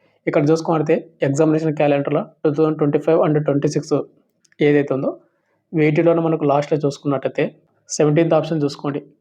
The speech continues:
కానిస్టేబుల్ జీడీ సెంట్రల్ ఆర్మ్డ్ పోలీస్ ఫోర్స్ నుంచి మనకి ఎగ్జామినేషన్ టూ థౌజండ్ ట్వంటీ సిక్స్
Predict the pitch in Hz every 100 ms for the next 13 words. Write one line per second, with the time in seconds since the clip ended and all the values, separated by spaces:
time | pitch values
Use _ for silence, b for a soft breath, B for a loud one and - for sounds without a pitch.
0 | - 143 151 165 160 147 151 156 147 151
1 | 147 147 147 147 151 143 143 147 139 139
2 | 131 165 233 - - 147 143 139 143 156
3 | 147 160 156 151 156 151 147 143 147